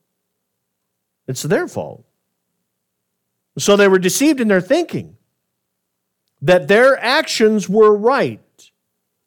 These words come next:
And yet it was leading to wars. It was leading to quarrels.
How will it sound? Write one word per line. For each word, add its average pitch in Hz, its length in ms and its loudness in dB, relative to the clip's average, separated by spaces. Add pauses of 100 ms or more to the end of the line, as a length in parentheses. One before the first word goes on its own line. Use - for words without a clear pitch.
(1700)
And 123 160 -4
yet 254 140 0
it 226 80 0
was 170 220 -2
leading 226 380 0
to 170 100 -6
wars. 139 640 -10 (640)
It 170 80 0
was 170 200 0
leading 226 300 0
to 175 100 -2
quarrels. 208 720 -4